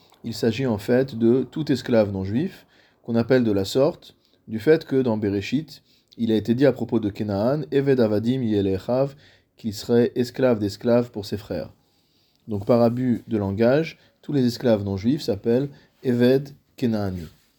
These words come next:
Ce Eved Kenaani peut être esclave ad vitam aeternam, sauf s'il est affranchi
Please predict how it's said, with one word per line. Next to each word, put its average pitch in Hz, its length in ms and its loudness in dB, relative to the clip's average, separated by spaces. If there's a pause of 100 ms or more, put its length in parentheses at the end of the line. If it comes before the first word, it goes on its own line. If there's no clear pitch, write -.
(760)
Ce - 120 2
Eved 135 300 6
Kenaani 120 500 0
peut 127 160 0
être 113 160 -4
esclave 123 680 0
ad 117 140 -6
vitam 117 320 0
aeternam, 101 540 -2 (420)
sauf 135 260 0
s'il 117 300 2
est 123 180 4
affranchi 117 680 -6